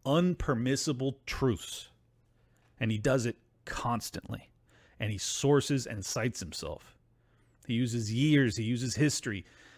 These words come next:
Uh, that interview, he has a twenty-minute riff on the, the war in Ukraine, the lead up. You know, ninety-two, fall of U S S R, does the whole thing. Does basically what I, myself or Dave Smith or any, or Scott Horton or any of the people that have been studying this stuff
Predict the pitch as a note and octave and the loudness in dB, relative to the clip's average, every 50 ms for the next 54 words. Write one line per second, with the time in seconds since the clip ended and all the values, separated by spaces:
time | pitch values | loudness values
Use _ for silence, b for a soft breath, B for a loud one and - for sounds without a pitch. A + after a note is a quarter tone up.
0 | b b - B2 A#2+ - C3+ D3 D3+ D#3 E3 E3+ D#3+ C3+ A#2 G#2+ G2+ B B B | b b 0 0 0 2 2 4 4 6 6 6 6 6 4 2 0 B B B
1 | B - - C3+ C3+ C#3+ C3 C#3+ C3 - - - - C#3+ D#3+ E3+ F3+ F3+ E3 D#3+ | B -4 0 2 2 2 2 2 -2 -2 -4 -4 -2 0 2 2 2 2 2 2
2 | D#3 C#3+ - - A#2+ G#2+ G#2 A2 B2+ C#3 A#2 - - - - - _ _ _ _ | 2 2 0 -2 -4 -4 0 2 2 2 2 0 -4 -10 -18 -20 _ _ _ _
3 | - B2+ A#2+ A2+ A2 G#2+ G#2+ G#2+ G#2 G2+ F#2 - _ _ _ _ _ _ _ B2 | -2 0 0 2 0 0 -2 -4 -4 -8 -8 -10 _ _ _ _ _ _ _ -2
4 | A#2+ A2 G#2 G2 - B2 A#2 A#2 A#2 B2 B2 B2 A#2 A2 G#2 - - - A2 G#2 | 0 0 0 0 0 0 2 4 4 4 4 4 2 0 -2 -2 -2 -2 -2 -2
5 | G#2 G2 F#2+ G2+ A#2 B2 B2 A2 F2+ D#2 - _ _ _ b b b b b b | -4 -4 -2 0 2 2 2 2 0 -4 -8 _ _ _ b b b b b b
6 | b b b b b _ _ - A2 F2 E2+ F#2+ A#2+ C#3 D#3 D3 C3 - - D3+ | b b b b b _ _ -14 -14 -12 -8 -4 -2 0 0 0 0 2 2 4
7 | C#3+ C3+ C3 C3 B2+ A#2+ - - - - C3+ C3+ C3+ C#3 C#3 C3+ C#3 C3+ - C#3+ | 4 4 4 2 2 0 -4 -10 -4 2 2 4 4 4 4 2 2 0 0 -2
8 | A#2+ - C#3 B2+ C3 B2+ B2 B2 B2 - - C#3+ C3 A2+ - B2 - D3+ D3 C3+ | -4 -2 0 2 2 2 2 0 -2 -4 -2 -2 -2 0 0 0 4 6 6 6
9 | - - - D#2 - - _ _ _ _ D#3 C#3 A#2+ A2 B2+ D#3 C#3+ - D3+ C3 | 4 2 -6 -8 -8 -14 _ _ _ _ 2 2 4 4 4 4 4 4 2 2
10 | C3 B2 B2 B2 B2 A#2+ - - - _ - - - B2+ A#2 B2+ A#2 - - C#3+ | 2 4 6 4 4 4 0 -4 -10 _ -20 -10 -4 0 0 0 2 4 6 8
11 | C#3 C#3 B2+ - B2+ G2+ A2 B2 B2 A2+ - C3+ C3 B2 G#2+ - A2 A2+ A#2 B2 | 8 8 6 4 2 2 4 4 4 2 2 4 4 4 4 4 2 2 2 4
12 | B2+ B2 B2 - A2 G2 F#2 F2+ - - - C3+ B2+ A#2 B2+ B2+ B2 A#2 A2 A#2 | 2 2 2 0 0 -4 -4 -6 -4 0 2 2 2 4 2 2 2 0 0 0
13 | B2+ C#3 C#3 C3 A#2+ - B2+ A#2 - A#2 A2 G2+ G2 F#2 G#2+ A2 G2 - - A#2+ | 0 2 2 2 2 0 0 -2 0 0 2 2 0 0 0 -2 -2 0 0 0
14 | A2+ A2 G#2+ G2 F#2 F2 - - F#2+ - | 2 2 2 0 -2 -4 -4 -4 -4 -4